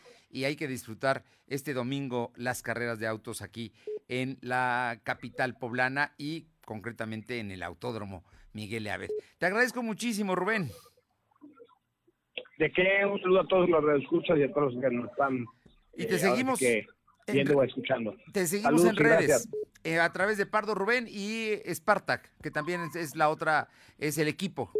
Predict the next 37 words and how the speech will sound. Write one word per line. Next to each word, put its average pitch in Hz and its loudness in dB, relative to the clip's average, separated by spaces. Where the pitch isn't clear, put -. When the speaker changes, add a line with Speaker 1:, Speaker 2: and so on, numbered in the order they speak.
Speaker 1:
del 135 -6
que 139 -6
formas 139 -2
parte. 107 -4
Muchísimas 196 -4
Speaker 2:
Así 185 4
Speaker 1:
gracias. - -4
Speaker 2:
es. - -20
Gracias, 160 2
buen 156 0
día. 156 4
Speaker 1:
Buen 196 0
día, 185 2
un 196 -2
abrazo. 175 -2
Pues 98 -14
ahí 156 -8
está, - -12
hay 127 -10
que 123 -6
ir 139 2
a 120 6
la 101 -2
nascar 120 -2
este 101 -8
domingo 117 -6
diecisiete 113 -8
de 117 -4
julio, 147 -2
vale 110 -6
la 110 -4
pena. 120 -6
Aure 247 2
Navarro, 214 0
cuéntanos, 214 -2
la 180 0
diputada 196 0